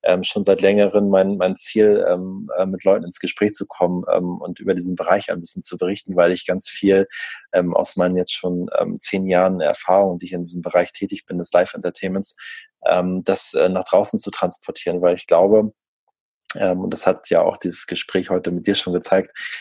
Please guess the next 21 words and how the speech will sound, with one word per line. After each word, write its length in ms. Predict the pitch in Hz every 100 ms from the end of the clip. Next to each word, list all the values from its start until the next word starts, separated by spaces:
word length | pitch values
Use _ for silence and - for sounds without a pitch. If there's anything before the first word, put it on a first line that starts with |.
| -
dass 120 | 87
es 100 | 87
da 120 | - 87
ganz 260 | 92 -
viele 180 | - 90
Dinge 280 | 87 98 98
zu 160 | -
entdecken 460 | 78 90 101 - 87
gibt, 320 | 87 85 -
ähm, 600 | - 87 87 87 87 87 -
ähm, 200 | 85 87 -
von 140 | 90
denen 160 | 90 90
man, 280 | 87 90 -
ähm, 320 | 85 85 87
lernen 360 | 90 98 104 101
kann, 280 | - 85 85
von 220 | - 87
denen 160 | 90
man, 260 | 85 87 87
äh, 380 | 82 87 87